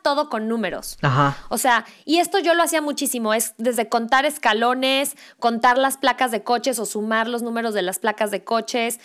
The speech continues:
Speaker 1: O sea, tiene que ver con contar cosas.
Speaker 2: Ajá.
Speaker 1: Entonces te la pasas contando cosas en tu cabeza.
Speaker 2: ¿Y te ha pasado, dices?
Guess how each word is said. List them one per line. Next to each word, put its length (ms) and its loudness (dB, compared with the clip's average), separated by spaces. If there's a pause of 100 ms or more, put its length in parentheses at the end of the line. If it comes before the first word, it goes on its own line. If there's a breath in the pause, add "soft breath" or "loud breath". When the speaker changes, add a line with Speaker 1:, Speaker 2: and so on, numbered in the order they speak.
Speaker 1:
O 40 -12
sea, 300 -2
tiene 300 -6
que 80 -4
ver 180 -6
con 200 -6
contar 500 -2
cosas. 360 -8
Speaker 2:
Ajá. 180 4
Speaker 1:
Entonces 180 0
te 80 -4
la 180 -2
pasas 260 -2
contando 460 -6
cosas 300 -6
en 120 -10
tu 120 -12
cabeza. 420 -4 (120)
Speaker 2:
¿Y 120 0
te 80 4
ha 100 6
pasado, 420 6
dices? 520 0